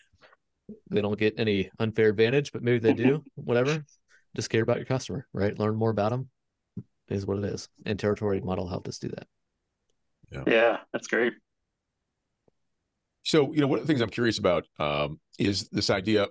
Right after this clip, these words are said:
Speaker 3: <clears throat> of your go-to-market strategy and, um, you know, thinking about how the sales team contributes to the insights you gain that lets you know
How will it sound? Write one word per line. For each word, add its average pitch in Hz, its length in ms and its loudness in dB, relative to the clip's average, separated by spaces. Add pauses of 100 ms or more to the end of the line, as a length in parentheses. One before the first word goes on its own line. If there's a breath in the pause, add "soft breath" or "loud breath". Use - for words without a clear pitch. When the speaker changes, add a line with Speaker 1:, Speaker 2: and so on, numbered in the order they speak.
(160)
Speaker 3:
<clears throat> 175 320 2
of 95 100 0
your 90 100 0
go-to-market 95 400 0
strategy 80 500 0 (120)
and, 78 360 -2
um, 73 460 -2 (400)
you - 80 0
know, - 60 -2
thinking 127 360 -2
about 82 500 0 (760)
how 113 180 0
the 101 100 -2
sales 107 420 0
team 92 260 -4
contributes 92 560 -4
to 101 80 -8
the 104 100 -2
insights 101 560 -4
you 87 120 -4
gain 78 500 -4 (160)
that 82 240 0 (640)
lets 95 320 -2
you 92 100 0
know 82 480 0